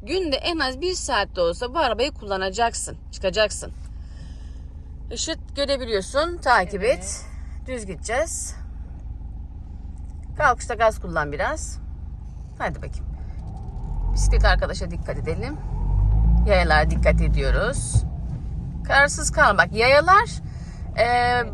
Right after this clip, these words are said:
Speaker 1: bazen kararsız kalabiliyor. Sizi şaşırtabilir. Sen yayayı gördüğünde yavaşlaman ve durman gerektiğini bil.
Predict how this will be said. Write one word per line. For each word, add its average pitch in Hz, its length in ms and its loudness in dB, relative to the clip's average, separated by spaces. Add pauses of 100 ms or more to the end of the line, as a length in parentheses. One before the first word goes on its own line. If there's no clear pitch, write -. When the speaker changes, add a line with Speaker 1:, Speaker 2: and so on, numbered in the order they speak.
Speaker 1:
bazen 330 600 6
kararsız 285 580 4
kalabiliyor. 277 680 2
Sizi - 340 2
şaşırtabilir. - 840 0
Sen 370 460 2
yayayı 330 440 0
gördüğünde 359 460 0
yavaşlaman 339 880 2
ve 359 160 -2
durman 330 440 2
gerektiğini 294 720 -2
bil. 381 220 4